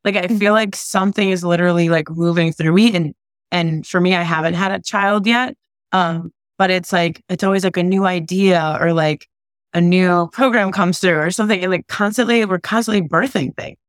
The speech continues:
Speaker 2: Yeah.
Speaker 1: and then nurturing them and, and, um, helping them grow. And I think the statement of, like, a man builds a house and a woman makes it a home is so on, right? Because
Speaker 2: Mm-hmm.
Speaker 1: we bring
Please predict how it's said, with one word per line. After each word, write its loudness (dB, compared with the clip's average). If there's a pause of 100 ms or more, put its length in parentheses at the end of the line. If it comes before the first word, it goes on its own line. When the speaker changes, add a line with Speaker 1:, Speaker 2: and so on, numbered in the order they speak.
(360)
Speaker 2:
Yeah. -12 (120)
Speaker 1:
and 0
then 0
nurturing 0
them 0
and, -6 (100)
and, 0 (260)
um, -8 (180)
helping 0
them 0
grow. -2
And 0
I 0
think -2 (760)
the 0
statement 0
of, 0
like, -2
a 0
man 0 (260)
builds 0
a 0
house -2
and 0
a 0
woman 0
makes 0
it -4
a 0
home 0
is 0
so -2 (920)
on, -2 (400)
right? 2
Because 2
Speaker 2:
Mm-hmm. -4
Speaker 1:
we 2
bring 0